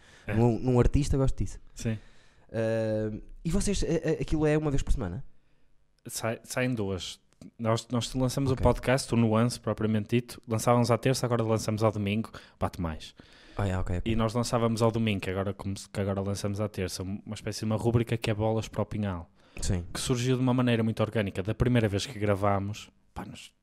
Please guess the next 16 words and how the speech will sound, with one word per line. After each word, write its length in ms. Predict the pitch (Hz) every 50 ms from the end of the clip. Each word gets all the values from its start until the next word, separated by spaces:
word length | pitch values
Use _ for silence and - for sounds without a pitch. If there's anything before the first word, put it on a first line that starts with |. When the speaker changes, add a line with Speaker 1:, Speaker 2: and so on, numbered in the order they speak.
| _ _ -
Speaker 1:
nós 140 | - - -
tínhamos 260 | - 101 101 95 95
demasiada 480 | 104 107 98 85 82 82 76 76 73 - _
coisa 240 | - - - - -
e 40 | -
estava 200 | 82 - 95 98
um 60 | 98
bocado 260 | 98 - - 95 -
estruturada. 600 | - - - 104 95 - - 90 78 78 78 85
Então, 240 | 92 101 - 113 113
Speaker 2:
Sim. 240 | 107 - 98 90 78 - - - - - _ _ _ _ -
Speaker 1:
olha, 180 | 175 135 123
nós 140 | 147 180 -
temos 180 | - 226 156 123
aqui 220 | 107 - - 95
umas, 240 | 95 95 98 -